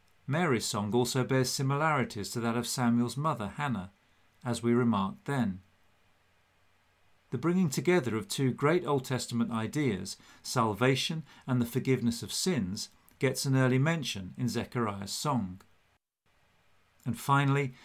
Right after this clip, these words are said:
the dependability of God's word is stated by Gabriel to Mary, "For no word from God will ever fail," along with the value of putting our trust in it.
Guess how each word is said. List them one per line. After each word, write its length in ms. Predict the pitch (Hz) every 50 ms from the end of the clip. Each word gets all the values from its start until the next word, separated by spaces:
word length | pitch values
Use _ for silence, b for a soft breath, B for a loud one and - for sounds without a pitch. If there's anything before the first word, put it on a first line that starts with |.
| B B B
the 100 | - 131
dependability 920 | 131 131 - - 139 135 127 127 123 - 165 185 185 - - - 107 104
of 160 | 107 104 -
God's 320 | - 131 123 123 - - 127
word 380 | 135 160 151 131 110 101 95
is 120 | 107 107 -
stated 580 | - - - 139 143 135 135 - 139 131 -
by 160 | - 131 131
Gabriel 600 | 127 - 175 170 165 151 - 104 98 95 92 92 -
to 160 | - - 123
Mary, 560 | 120 127 139 143 139 120 98 92 92 87 - - _ _ _ _ _ _ _ _ _ _ _ _ _
"For 240 | - - 123 120 113
no 280 | 120 135 156 160 160
word 380 | 151 165 190 175 127 101 95 -
from 200 | - - 110 98
God 460 | - 165 170 143 107 92 95 - - - _ _ _ _ _ _ _
will 200 | - 113 107 113 -
ever 260 | - 139 127 120 131
fail," 540 | 123 - - 131 117 104 95 87 90 92 - _ _ _ _ _ _ _ _ _ _ _ _ _ _ _ _ _ _ _
along 280 | - 123 120 127 131 127
with 140 | 123 120 117
the 60 | 117
value 420 | 98 98 156 170 165 139 113 101
of 140 | 104 101 -
putting 280 | - 131 120 120 117 113
our 160 | 113 113 117
trust 400 | 117 - - 170 139 - - -
in 120 | 101 87
it. 180 | 87 - -